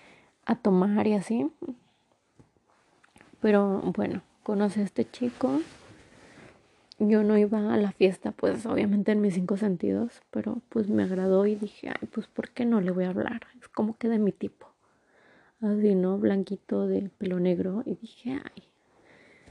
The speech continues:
Este, le pedí, era la despedida de una amiga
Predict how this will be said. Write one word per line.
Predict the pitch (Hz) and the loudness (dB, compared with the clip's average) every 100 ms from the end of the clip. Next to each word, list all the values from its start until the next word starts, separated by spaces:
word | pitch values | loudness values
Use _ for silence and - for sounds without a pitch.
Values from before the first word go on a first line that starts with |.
| _ _ _ _ - | _ _ _ _ -2
Este, | 220 190 - - _ - 220 208 | -2 -2 -12 -20 _ 0 4 4
le | 202 | 4
pedí, | - 214 196 185 180 185 185 190 - | 2 4 6 4 4 2 2 0 -2
era | 208 202 196 202 | -2 0 0 0
la | 214 | 2
despedida | 220 - 214 185 190 | 2 0 0 0 0
de | 196 | 0
una | 190 | -2
amiga | 180 175 180 | 0 0 0